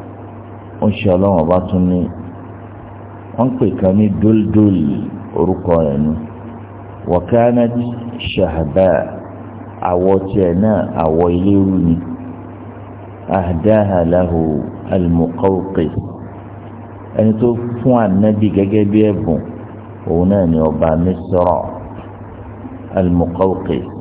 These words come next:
Wọ́n ti, a ti rántí ọba yìí, ọba Misra. Òun náà ló bùn Ànábì níta ni. Maria,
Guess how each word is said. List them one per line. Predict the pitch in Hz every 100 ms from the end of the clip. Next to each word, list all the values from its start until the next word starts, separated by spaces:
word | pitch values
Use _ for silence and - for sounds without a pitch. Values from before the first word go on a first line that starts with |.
| - -
Wọ́n | - 98
ti, | 95 -
a | 101
ti | 101 85
rántí | 78 85 85 87
ọba | 76 73 73
yìí, | 67 69 - - - - - - - - - -
ọba | 85 76 80 80
Misra. | 90 85 90 90 87 - - - - - - - - - - - - - - -
Òun | 92 104
náà | 120
ló | 92 90
bùn | 82 92
Ànábì | 85 82 98 104 87
níta | 82 - 80 78
ni. | 78 76 - - - - - - - - - - - - - - - - - -
Maria, | 82 104 113 110 110 110